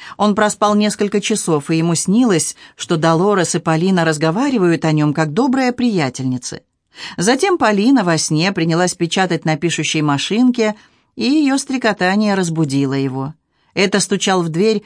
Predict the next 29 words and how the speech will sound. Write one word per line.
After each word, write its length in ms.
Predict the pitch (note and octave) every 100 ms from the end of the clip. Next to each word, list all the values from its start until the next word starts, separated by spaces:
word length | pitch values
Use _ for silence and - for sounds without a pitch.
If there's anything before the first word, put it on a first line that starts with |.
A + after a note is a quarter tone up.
| _ -
Овидий 420 | E3+ G#3 F#3+ F#3+
Петреску. 720 | F#3+ F#3 A#3 B3 - C#3+ C3+ - _ _ _ _ -
Фонтен 600 | D#3+ D3+ F#3 G#3+ G#3+ G#3 _ _
пошёл 320 | - D#3+ E3+ D#3
открывать. 680 | D3+ D#3 C#3+ C3+ C#3 - _ _ _ _ _ _ _
«Буэнос 380 | C3+ D3 C#3 C3+
диас, 440 | B2+ G3+ D3 -
маэстро. 600 | D#3+ F3+ F3+ - C3+ B2+ - _ _ -
Я 240 | E3 F3
извиняюсь 640 | D#3 E3 E3+ G3 F#3+ F#3
вас 200 | F3+ F3+
разбудить, 540 | F3+ D#3+ D#3+ E3+ B3 -
я 100 | D3
должен 320 | D#3+ D#3 D#3+
убедиться, 460 | D#3 D3 F3 F#3 G#3+
что 180 | -
вы 120 | F#3 F#3+
не 180 | G#3
исчезнуть 500 | G#3+ - F4+ B3+ D#3
на 120 | D3+ D3+
целый 260 | D3 D3+
день, 240 | D3 D3+ C#3
как 160 | C#3
вчера». 380 | - D3 C#3 B2 - - _
«Не 140 | - E3+
надо 340 | D3 D#3 D#3
так 160 | D#3 C#3+
делать, 340 | C#3 D3 C#3+
мэтр. 360 | D3 C#3+ C#3